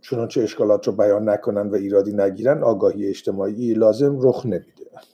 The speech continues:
و ترمیم ضروری حاصل نمیشه. به جمله‌ای از توماس پین، نویسنده و منتقد انگلیسی قرن نوزدهم، اوایل قرن نوزدهم اشاره می‌کنیم که میگه نادیده گرفتن عیب‌های موجود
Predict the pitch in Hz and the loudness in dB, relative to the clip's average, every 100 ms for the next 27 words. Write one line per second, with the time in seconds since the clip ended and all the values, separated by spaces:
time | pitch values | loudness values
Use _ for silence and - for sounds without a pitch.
0 | 127 107 - 120 101 107 107 104 98 95 | -4 -4 0 2 2 2 0 2 0 0
1 | 101 110 95 - 104 120 101 - - _ | -2 2 2 0 -2 0 -4 -6 -20 _
2 | _ _ _ _ _ _ _ 117 110 120 | _ _ _ _ _ _ _ -4 2 2
3 | 120 135 131 127 110 _ - 107 - - | 4 4 4 2 -2 _ -8 -8 -8 -6
4 | 113 98 92 - 160 120 - - _ _ | -2 -2 -4 0 2 2 0 -10 _ _
5 | _ _ _ _ _ 120 101 98 107 104 | _ _ _ _ _ -6 -4 -2 -4 0
6 | 110 104 104 104 107 107 101 98 92 95 | 0 0 -4 -2 -2 0 -2 -4 -10 -14
7 | - - 110 107 98 92 _ _ _ - | -12 -4 2 4 4 0 _ _ _ -2
8 | 95 95 92 87 - 82 113 113 95 104 | 0 0 -4 -8 -8 -4 2 2 2 -2
9 | 92 90 98 95 90 82 82 - - - | -2 2 2 2 0 -2 -4 -14 -10 -8
10 | - - _ - - _ 98 - 87 - | -8 -12 _ -20 -20 _ -6 0 0 0
11 | - - - _ _ _ _ _ _ - | -6 -16 -18 _ _ _ _ _ _ -4
12 | 110 95 92 104 101 107 120 110 104 101 | -2 0 0 2 2 4 4 4 4 0
13 | 101 101 92 113 104 101 101 - 107 110 | 2 2 2 0 2 0 0 2 4 4
14 | 117 110 147 165 - | 0 2 2 2 -2